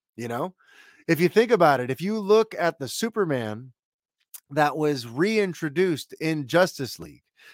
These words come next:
and where he ends up, you could go straight from there into that Black Adam cameo we just saw. You know,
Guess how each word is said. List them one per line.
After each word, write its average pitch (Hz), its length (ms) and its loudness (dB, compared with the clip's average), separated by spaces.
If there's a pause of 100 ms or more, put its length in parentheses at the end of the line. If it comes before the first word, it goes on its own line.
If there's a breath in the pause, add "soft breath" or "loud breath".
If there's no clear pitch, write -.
(120)
and 127 180 -2
where 175 220 6
he 151 340 -6
ends 143 360 0
up, 196 300 6 (360 soft breath)
you 196 220 -2
could 175 260 -4
go 220 200 6
straight 190 520 0
from 165 200 -6
there 156 500 2 (300)
into 196 360 2
that 156 240 0
Black 156 260 0 (600)
Adam 160 320 0
cameo 104 480 -6
we 92 180 -10
just 87 300 -14
saw. 95 220 -8 (720)
You 120 120 -6
know, 135 240 0